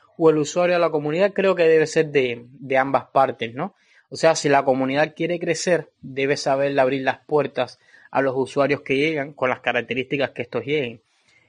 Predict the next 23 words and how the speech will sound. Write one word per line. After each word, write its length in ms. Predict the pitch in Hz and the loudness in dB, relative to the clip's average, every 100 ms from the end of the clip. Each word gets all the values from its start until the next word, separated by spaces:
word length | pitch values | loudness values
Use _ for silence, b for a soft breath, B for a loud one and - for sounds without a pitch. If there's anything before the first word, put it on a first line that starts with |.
| _ | _
Y 140 | - 165 | -2 0
si 180 | - 156 | 2 2
el 80 | |
usuario 460 | 151 - 156 160 165 | 2 2 4 4 2
quiere 260 | 160 160 160 | 2 2 4
pertenecer, 800 | 160 156 160 160 147 185 160 139 | 0 0 -2 -2 -4 -2 -2 -4
tiene 240 | 135 139 | -6 -4
que 100 | 139 | -4
ser 200 | - 143 | -4 -2
capaz 340 | 139 131 131 | 0 2 2
de 220 | 139 131 123 | 0 -2 -2
adaptarse 920 | 120 117 117 - 151 156 143 123 - b b | -2 -2 -4 -2 0 0 -4 -8 -10 b b
a 140 | - 131 | -2 0
la 120 | 131 | 0
comunidad 440 | 131 131 131 139 | -2 -4 0 0
y 120 | 160 | 0
a 40 | 135 | 0
las 180 | 123 123 | 0 0
reglas 380 | 131 131 123 | 0 0 -2
que, 240 | - 120 120 | -2 -6 -4
que 100 | 120 | -4
le 140 | 117 | -2
digan, 440 | 135 156 123 110 | -2 -2 -2 -4